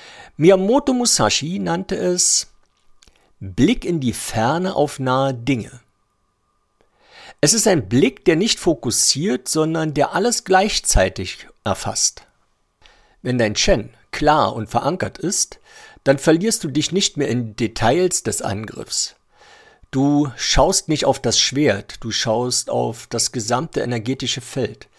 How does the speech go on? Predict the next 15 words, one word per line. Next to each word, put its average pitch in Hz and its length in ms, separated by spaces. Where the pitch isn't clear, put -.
Du 117 120
bist - 420
wie 139 80
der 117 280
Adler, 156 800
der - 220
unendlich 190 840
hoch 156 380
über 151 320
dem 135 480
Geschehen 147 580
kreist, - 680
während 117 380
seine 107 260
Augen 156 680